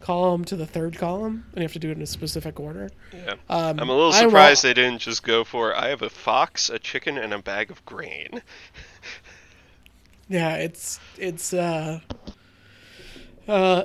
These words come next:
Speaker 1: once you figure that out again, you can just figure it out based on the log-, logic. Um, what's the other one? Let's see here.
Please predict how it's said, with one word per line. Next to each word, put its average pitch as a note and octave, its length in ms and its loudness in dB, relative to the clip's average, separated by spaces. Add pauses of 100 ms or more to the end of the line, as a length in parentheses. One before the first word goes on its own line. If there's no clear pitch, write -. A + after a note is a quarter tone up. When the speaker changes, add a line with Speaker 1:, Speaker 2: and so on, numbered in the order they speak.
Speaker 1:
once A#3+ 240 2
you B3 80 -2
figure B3 240 4
that C4 140 6 (100)
out G3 240 4
again, F#3+ 300 0
you D#3 120 -8
can E3 140 -6
just D#3+ 160 -8
figure D#3+ 320 -4
it D3+ 80 -4
out D3 320 -8
based D#3+ 220 -4
on D3+ 100 -6
the D3 80 -10
log-, D3 380 -8
logic. D#3 400 -6 (280)
Um, D#3+ 540 -4 (160)
what's B3 240 -6
the A#3 140 -2
other G3+ 160 0
one? D#3 380 -4 (220)
Let's F3+ 160 -6
see E3+ 200 -6
here. D#3+ 400 -8